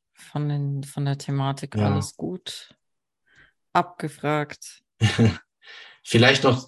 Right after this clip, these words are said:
Speaker 2: ganz zum Schluss das Thema mit den Magerwaren aus den Social Media, wurde jetzt auch schon angesprochen. Ähm, wie siehst du das mittlerweile, äh, Yassi? Weil ich mein,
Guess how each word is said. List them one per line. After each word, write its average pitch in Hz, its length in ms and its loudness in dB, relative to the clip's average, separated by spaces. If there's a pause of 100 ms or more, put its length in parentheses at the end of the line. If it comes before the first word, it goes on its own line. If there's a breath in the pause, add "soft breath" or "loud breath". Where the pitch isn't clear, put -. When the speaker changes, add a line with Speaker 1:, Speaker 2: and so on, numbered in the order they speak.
Speaker 2:
ganz 127 260 2
zum 123 100 0
Schluss 120 280 0
das 113 160 0
Thema 107 540 0 (1000 soft breath)
mit 101 200 -4
den 98 140 0
Magerwaren 110 880 2
aus 92 140 -10
den 101 80 -10
Social 98 360 -2
Media, 101 460 2
wurde 98 160 -4
jetzt 90 140 -6
auch 98 120 -4
schon 95 180 -2
angesprochen. 98 840 -2 (560 loud breath)
Ähm, 92 680 -2 (520)
wie 101 120 -4
siehst 110 300 0
du 117 80 4
das 110 300 4
mittlerweile, 101 880 0 (540)
äh, 101 300 -6
Yassi? 101 380 -2
Weil 95 380 -4 (500)
ich - 200 -10
mein, 98 420 0